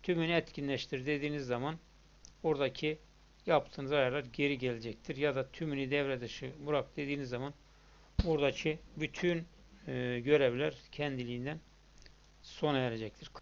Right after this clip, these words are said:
Bunları kapattıktan sonra uygula diyoruz.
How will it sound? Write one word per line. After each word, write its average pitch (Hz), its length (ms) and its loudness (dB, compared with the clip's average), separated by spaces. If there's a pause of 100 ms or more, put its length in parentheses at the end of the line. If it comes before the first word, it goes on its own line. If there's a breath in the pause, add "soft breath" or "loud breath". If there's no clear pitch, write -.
(540)
Bunları 175 420 4
kapattıktan - 720 4
sonra 131 360 -2 (200)
uygula 190 460 0
diyoruz. 180 480 -2